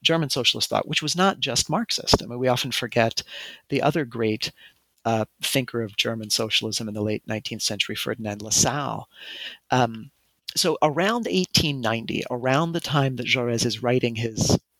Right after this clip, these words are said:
second dissertation, his Latin dissertation on German socialist thought, the German Left Party, the Social Democratic Party of Germany, S P D,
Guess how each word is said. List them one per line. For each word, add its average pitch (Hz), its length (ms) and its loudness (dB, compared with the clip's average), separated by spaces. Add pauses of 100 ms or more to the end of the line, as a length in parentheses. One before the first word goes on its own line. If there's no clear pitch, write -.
(200)
second 127 540 0
dissertation, 117 580 0
his 113 160 0
Latin 117 240 4
dissertation - 560 0
on 107 100 -8
German 110 440 -2 (140)
socialist 117 500 0
thought, 107 200 0 (440)
the 135 100 -4
German 139 640 2 (460)
Left 123 360 0
Party, 113 300 -2
the 117 100 -8
Social 120 280 0
Democratic 113 480 -2
Party 110 220 -2
of 101 80 -6
Germany, 120 460 -4 (380)
S 107 160 4
P 117 180 -4
D, 110 360 0